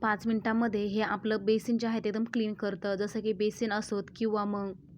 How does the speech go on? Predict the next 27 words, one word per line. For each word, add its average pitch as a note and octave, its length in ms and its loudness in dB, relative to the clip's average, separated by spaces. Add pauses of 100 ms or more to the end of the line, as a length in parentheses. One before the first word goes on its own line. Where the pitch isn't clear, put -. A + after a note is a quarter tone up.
(600)
टॉयलेट A3 300 6
देखील G#3 320 2
अशा G#3 180 0
प्रकारे G#3 380 0
साफ G3+ 300 -2
करू G3 180 0
शकता. G3+ 360 -2
पिवळे G#3 340 4
वगैरे G#3 280 2
डाग G3 260 2
असेल G#3 220 -2
टॉयलेटवरती G3+ 680 0
तर G3 100 -2
अशा G#3 180 -2
प्रकारे G#3 360 -2
सोल्युशन G#3 500 -2
नक्की G#3+ 280 0
बनवून G#3 280 2
बघा G3+ 240 -2
आणि G3 360 -2 (360)
एकदम G#3 300 0
झटपट G3+ 580 0 (240)
हे G#3+ 180 2 (180)
क्लीन A3 220 4
होतं. G3+ 300 2
बघू F#3+ 200 0
शकता G#3 360 -4